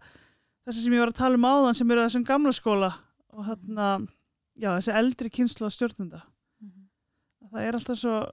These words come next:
Speaker 1: eins og ég segi, samfélagið er svo rosalega fljótt að breytast að ef maður breytist ekki með, að þá á endanum situr maður eftir.
Speaker 2: Hvernig sérð þú fyrir þér framtíðarstjórnendur?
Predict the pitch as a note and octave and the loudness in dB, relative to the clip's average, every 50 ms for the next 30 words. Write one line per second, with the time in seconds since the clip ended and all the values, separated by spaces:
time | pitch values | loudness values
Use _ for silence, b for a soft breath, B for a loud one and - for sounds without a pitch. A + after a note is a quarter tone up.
0 | _ _ _ _ - A3+ G3 A3+ G#3 G3+ G#3+ F#3+ F3 - - A3+ B3+ B3+ - C#4 | _ _ _ _ -12 -10 -8 -8 -6 -6 -6 -6 -6 -4 -2 0 0 2 2 0
1 | B3+ A3+ A3+ A3+ A#3+ - - A3 A3 A3+ A#3+ C4 C#4 - - B3 A#3 - - B3 | 0 0 0 -2 -2 -2 -2 -4 -2 -2 -2 -4 -4 -4 -2 -4 -4 -2 -2 -4
2 | C4+ - - B3+ A3+ C4 C#4 C4 - C4 - - - _ _ _ _ _ _ _ | -4 -4 -4 -6 -4 -2 -4 -4 -4 -6 -8 -8 -14 _ _ _ _ _ _ _
3 | _ _ _ _ _ _ _ _ G#3+ A3 G#3+ A3 A3 A#3 A#3 A#3+ B3 A#3 A3+ _ | _ _ _ _ _ _ _ _ -6 -4 -4 -2 -2 0 0 0 0 -2 -4 _
4 | - B3+ B3+ C4 B3 C4 - C4 A#3+ C4 B3+ C#4 C#4+ C4 - - - _ _ _ | -4 -2 -2 -2 -2 -6 -6 -4 -2 2 2 4 4 2 0 -4 -18 _ _ _
5 | - G#3 A3 A#3 A3+ A#3 B3 - C4+ B3+ A#3+ - C#4 B3 C4 C4 C#4 C#4 C#4+ B3+ | -16 -8 -6 -4 -2 -2 -4 -4 -4 -4 -4 -4 -4 -2 -2 -2 -2 -2 -4 -8
6 | - - - _ _ _ _ _ _ _ _ - B3 A#3 A3 - - A#3+ A3+ - | -10 -14 -20 _ _ _ _ _ _ _ _ -2 0 0 2 2 2 0 0 0
7 | - A3+ G3+ - G#3+ G3+ F#3+ F3+ F3+ - - - G3 G3 - - - F#3 F3+ F3+ | -4 -6 -4 -4 -4 -4 -2 -4 -4 -6 -6 -4 -4 -4 -4 -4 -6 -4 -4 -4
8 | - - - - F#3+ - G3 F3 E3+ - E3+ - | -6 -10 -6 -6 -6 -4 -4 -6 -6 -6 -10 -14